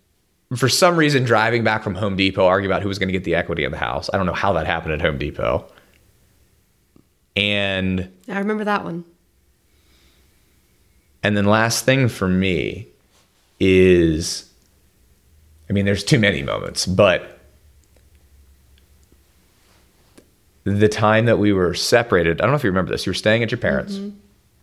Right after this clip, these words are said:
Speaker 1: and you'd been gone for a while.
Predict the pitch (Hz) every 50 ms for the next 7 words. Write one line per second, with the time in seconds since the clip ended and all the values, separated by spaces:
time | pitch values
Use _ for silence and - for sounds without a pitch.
0 | _ _ _ _ _ _ _ - - - - - - 104 104 101 101 101 101 101
1 | 98 92 95 95 95 - - - _ _ _ _ _ _ _ _ _ _ _ _
2 | _ _ _ _ _ _ _ _ _ _ _ _ _ _ _ _ _ _ _ _
3 | _ _ _ _ - - 107 110 110 117 113 113 113 110 110 104 104 101 98 -
4 | - 98 92 82 78 71 60 55 53 53 - 50 87 -